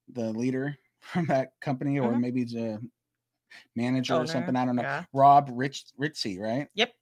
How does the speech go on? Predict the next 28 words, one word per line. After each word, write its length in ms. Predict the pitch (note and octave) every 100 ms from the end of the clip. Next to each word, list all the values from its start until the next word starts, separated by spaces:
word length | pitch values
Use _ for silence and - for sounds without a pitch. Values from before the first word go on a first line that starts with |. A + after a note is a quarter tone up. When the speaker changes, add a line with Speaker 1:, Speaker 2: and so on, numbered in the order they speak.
| _ D#3+
Speaker 1:
Yeah, 80 |
but, 320 | C#3 C#3+ C#3+ D#3
uh, 140 | C#3+
they 120 | D#3+
specialize 680 | D#3+ - A3+ - F#3 D#3 D3+
in 100 | C#3+
underwater 560 | C#3+ F3+ F#3 D3+ D3+ C#3+
survey 560 | - D#3 D3 B2 A#2
and 200 | C#3+ C#3
recovery. 640 | C3+ - B2+ A#2 D#2+ A#1+ -
Speaker 2:
Mm-hmm. 260 | F#3 F#3+ G3 - _
Speaker 1:
So, 400 | - C3 B2 A#2+ - _ _ _ _ -
sounds 300 | C#3+ C#3 D3+
good. 380 | G#3+ G#3+ G3+ G3
Speaker 2:
Mm-hmm. 160 | B3+ F#4+ - _
Speaker 1:
Sounds 240 | - D3+ D#3
like 100 | E3
the 80 | -
people 240 | F3+ E3+
that 140 | D#3 D3
need 140 | D3+
to 60 | D#3+
be 120 | E3+
there. 240 | D3 C3 - - _ _ C#3+
So 140 | F3+
we 100 | F#3
had 180 | G3 D#3+
Jack, 440 | C#3+ D#3 F3 F3